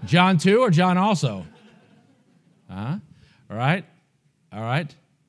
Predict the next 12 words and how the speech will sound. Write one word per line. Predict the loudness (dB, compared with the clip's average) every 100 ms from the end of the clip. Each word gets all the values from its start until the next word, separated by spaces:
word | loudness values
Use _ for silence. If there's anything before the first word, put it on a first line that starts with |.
| _ _ _ -16
So | -12 -10
four, | -12 -16 _ _
four | -12 -6 -6 -6
we'll, | -6 -6
we'll | 0
make | 0
that | 0 -4
three | -4
point | -4 -6 -8
five. | -8 -6 -6 -8 _ _ _ _ _ _ _
Right. | -8 -4 -4 -8 -20 _ _ _ _ _ _ _ _ _ _ _ _ _ _ _ _ _ _ _ _ _ _ _ _ 0
Who? | 0